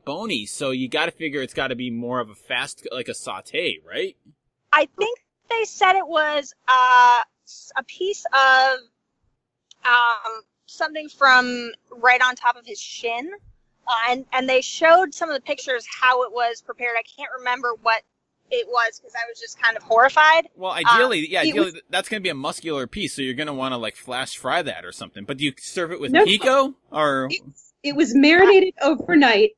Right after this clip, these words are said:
Speaker 3: and then it was sauteed with peppers, onions, and limes, alongside corn tortillas and a tomatillo sauce.
Speaker 1: Well, at least
Speaker 3: So
Speaker 1: he used the corn tortillas. He wasn't a flour man, like, a
Speaker 2: Right.
Speaker 1: mo-, he wasn't a monster. So, he,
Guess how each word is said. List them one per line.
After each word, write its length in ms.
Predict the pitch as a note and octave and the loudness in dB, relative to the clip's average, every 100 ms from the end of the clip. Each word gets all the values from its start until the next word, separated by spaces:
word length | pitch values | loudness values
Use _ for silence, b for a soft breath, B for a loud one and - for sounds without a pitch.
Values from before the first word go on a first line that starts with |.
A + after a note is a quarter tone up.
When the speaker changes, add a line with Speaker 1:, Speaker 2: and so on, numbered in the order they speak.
| - | 0
Speaker 3:
and 160 | B3+ | 2
then 120 | B3 B3+ | 2 2
it 80 | |
was 200 | B3+ B3+ | -2 -2
sauteed 440 | C#4 C4 C#4 C#4 A3+ | 2 2 2 -2 0
with 160 | B3+ - | -2 -2
peppers, 380 | C#4 C#4+ E4 C4+ | -4 2 2 2
onions, 400 | B3 B3 A#3+ A#3 | 0 2 2 2
and 140 | A3 A3 | 0 0
limes, 560 | A3 A3 F3 E3 - - | 2 2 0 -4 -6 2
alongside 640 | G#3+ A3+ A3+ A3+ A#3+ A3 - | 6 8 6 6 2 2 0
corn 220 | C4 C#4 | 2 2
tortillas 640 | C#4 C4+ - A#3 G#3 G3 | 0 -4 0 4 4 2
and 100 | G3+ | -2
a 60 | G3 | -4
tomatillo 640 | - G#3 G#3 - G3+ F3+ D#3+ | 0 0 0 2 2 2 0
sauce. 460 | D3+ C3 - - - - _ _ _ _ _ B B | -4 -4 -6 -8 -10 -10 _ _ _ _ _ B B
Speaker 1:
Well, 140 | F3 | 0
at 40 | F3+ | 2
least 180 | A3 - | 2 6
Speaker 3:
So 80 | |
Speaker 1:
he 80 | G#3+ | 6
used 140 | G3 E3+ | 6 2
the 60 | |
corn 280 | - F3 E3 | 0 0 0
tortillas. 500 | F3+ D#3+ - C3 A2+ | 2 2 2 0 0
He 80 | C3 | -2
wasn't 280 | C#3 C#3+ B2 | -2 -2 -4
a 40 | |
flour 680 | - C3+ B2 B2 A2 G#2+ - | -2 0 2 2 0 -2 -8
man, 260 | - G#2 F#2+ | -8 -6 -6
like, 120 | F#2+ | -2
a 40 | C#4+ | 0
Speaker 2:
Right. 80 | A#3 | 0
Speaker 1:
mo-, 40 | |
he 100 | C#3+ | 0
wasn't 200 | D3+ C#3+ | 0 0
a 40 | A2 | 0
monster. 440 | A#2+ B2 - D2+ | 0 -2 -10 -16
So, 180 | - A2 | -10 -8
he, 120 | A#2 | -8